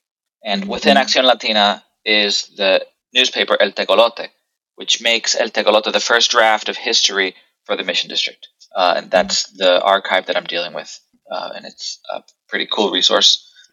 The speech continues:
Speaker 1: And it's like
Speaker 2: Mm-hmm. How about you, Calixto? Um, what, what do you,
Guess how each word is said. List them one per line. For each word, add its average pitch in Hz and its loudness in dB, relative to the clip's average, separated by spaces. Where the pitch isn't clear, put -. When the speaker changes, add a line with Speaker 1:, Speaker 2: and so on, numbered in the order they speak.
Speaker 1:
And 240 -6
it's 233 -2
like 220 -4
Speaker 2:
Mm-hmm. 226 -12
How 202 -2
about 208 -4
you, 233 -8
Calixto? 190 -6
Um, 170 -4
what, 190 -4
what 196 -6
do 214 -14
you, 202 -6